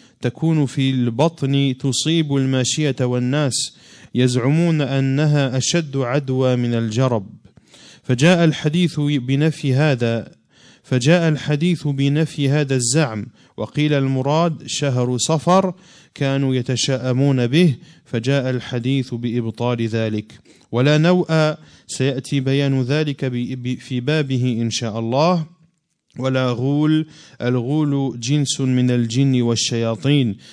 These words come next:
يزعمون أنها تضلهم عن الطريق وتهلكهم، فجاء الحديث بإبطال ذلك،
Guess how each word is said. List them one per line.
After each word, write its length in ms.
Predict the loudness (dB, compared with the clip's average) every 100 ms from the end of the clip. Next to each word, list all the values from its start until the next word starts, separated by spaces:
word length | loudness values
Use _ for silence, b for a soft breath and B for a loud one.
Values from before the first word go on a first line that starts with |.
| B 0
يزعمون 640 | 0 0 2 2 4 2
أنها 640 | 2 0 2 2 2 0 -2
تضلهم 840 | -4 -6 -2 -2 -2 0 0 0
عن 200 | 0 0
الطريق 540 | -2 -2 -2 0 -2 -2
وتهلكهم، 1040 | -2 -2 -2 -4 0 -2 0 0 2 0 -4 B B B
فجاء 380 | -6 -2 0 -2
الحديث 540 | -4 -4 -2 -2 -2
بإبطال 600 | -4 -4 -4 -6 -4 -2
ذلك، 560 | -2 0 0 0 -4